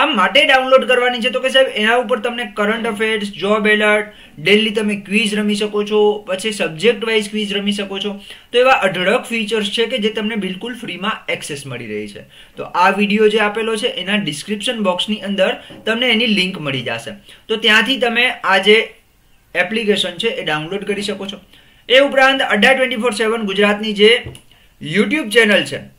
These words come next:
તો આ YouTube ચેનલને પણ અવશ્ય સબસ્ક્રાઇબ કરી દો, કારણ કે આ YouTube ચેનલ ઉપર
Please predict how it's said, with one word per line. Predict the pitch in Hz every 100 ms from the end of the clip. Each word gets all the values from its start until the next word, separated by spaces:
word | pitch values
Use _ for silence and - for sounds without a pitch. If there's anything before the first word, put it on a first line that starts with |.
| _ _ -
તો | -
આ | 254 254
YouTube | 196 208 269 294
ચેનલને | 254 254 254 262
પણ | 262 262 196
અવશ્ય | 214 233 247
સબસ્ક્રાઇબ | 226 214 202 220 220
કરી | 208 208 202
દો, | 202 - _
કારણ | 202 220 240
કે | 220 220 240 - - _ _ _ _
આ | 214 269
YouTube | 262 214 247 208
ચેનલ | 233 226 214
ઉપર | 208 208